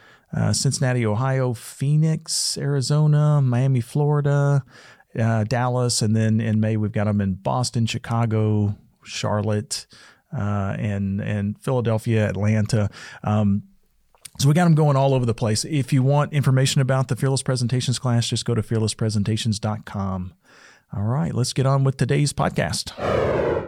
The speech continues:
So this is episode number one sixteen, and the topic of today's podcast is seven of the best PowerPoint tips and tricks for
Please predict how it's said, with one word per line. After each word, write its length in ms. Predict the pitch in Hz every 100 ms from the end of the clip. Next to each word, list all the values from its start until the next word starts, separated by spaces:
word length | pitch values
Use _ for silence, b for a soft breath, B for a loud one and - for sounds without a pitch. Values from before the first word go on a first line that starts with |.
| -
So 200 | - 160
this 180 | 156 220
is 100 | 226
episode 460 | 196 202 202 214 185
number 240 | 190 170
one 260 | 147 156 185
sixteen, 840 | - 185 180 - - 185 127 123
and 260 | 131 135 131
the 60 |
topic 560 | 120 - 180 180 147 -
of 300 | 160 139 131
today's 280 | 131 135 135
podcast 680 | - 131 123 135 131 123 127
is 120 | 120
seven 520 | - - 180 175 170
of 340 | - 143 135 127
the 160 | 127
best 720 | 117 107 - 151 147 - -
PowerPoint 480 | 139 135 - 135 127
tips 240 | 143 -
and 80 | 127
tricks 280 | - 139 -
for 460 | - 117 117 107